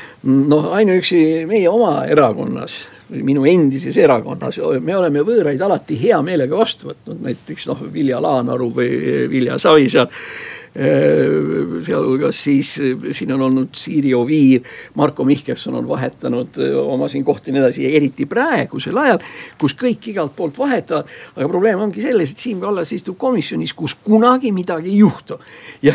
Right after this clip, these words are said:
ja tänu sellele tal pole ka õrna aimugi, kuidas see süsteem töötab. Ja siin on üks teine väga oluline nü-,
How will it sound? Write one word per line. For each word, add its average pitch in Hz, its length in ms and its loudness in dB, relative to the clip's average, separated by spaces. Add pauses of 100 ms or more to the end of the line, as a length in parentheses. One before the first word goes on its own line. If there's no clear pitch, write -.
(140)
ja 151 140 -4
tänu 185 300 -2
sellele 240 480 0 (400)
tal 180 240 -2 (100)
pole 165 300 -2
ka 156 160 -6 (160)
õrna 180 640 0
aimugi, 226 640 2 (480)
kuidas 165 260 -2
see - 140 -10
süsteem 156 400 -6
töötab. - 480 -12
Ja 151 100 0
siin 165 160 0
on 160 140 0
üks - 220 -6
teine 190 280 4
väga 147 240 -2
oluline 143 380 0
nü-, - 200 0